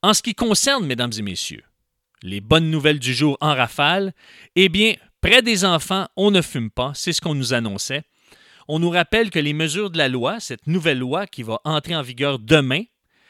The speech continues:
vise entre autres l'interdiction de fumer dans les véhicules automobiles lorsque des personnes de moins de seize ans y sont présentes, ainsi que dans les aires de jeux extérieurs pour enfants, sur les terrains sportifs et dans les camps de vacances. On a aussi un article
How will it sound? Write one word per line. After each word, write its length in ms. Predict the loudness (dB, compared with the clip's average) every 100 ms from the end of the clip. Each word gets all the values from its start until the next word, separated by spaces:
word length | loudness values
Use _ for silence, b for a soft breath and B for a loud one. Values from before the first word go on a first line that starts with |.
| b -16
vise 400 | -2 -2 -2 -2
entre 340 | 0 0 0
autres 260 | -2 -2 -2
l'interdiction 720 | -2 0 -2 -2 -6 -4 -2
de 140 | -2 -4
fumer 340 | -4 -2 -2
dans 160 | -2 -2
les 140 | -2
véhicules 420 | 0 -2 0 0
automobiles 640 | 0 0 -2 0 0 -2 -4
lorsque 380 | -2 -2 0 -2
des 140 | -2
personnes 440 | -4 -4 -4 -4 -2
de 120 | -4
moins 300 | -2 -4 -2
de 120 | -4
seize 460 | -4 -2 -2 -2 -4
ans 120 | -4
y 80 | -6
sont 260 | -6 -6 -8
présentes, 720 | -4 -4 -2 -6 -8 -18 -20 B B B B
ainsi 360 | -2 0 -4
que 80 | -6
dans 160 | -6 -4
les 280 | -4 -2 0
aires 140 | 0
de 140 | 0
jeux 160 | 0 0
extérieurs 480 | -2 -2 0 0 0
pour 180 | -2 -2
enfants, 380 | -6 -6 -6
sur 160 | -6 -8
les 140 | -10
terrains 280 | -4 -2 -2
sportifs 680 | -4 -8 -10 -6 -4 -4 0
et 180 | 0 0 _ _ _
dans 140 | -8 -6
les 140 | -6
camps 180 | -8 -8
de 60 |
vacances. 760 | -8 -10 -10 -12 -16 -16 -14 -14 -16 -20 _ _ _ _ _ b b b b b
On 200 | 2 6
a 40 | 6
aussi 280 | 4 2
un 100 | 2
article 580 | 0 -2 -6 -4 -10 -10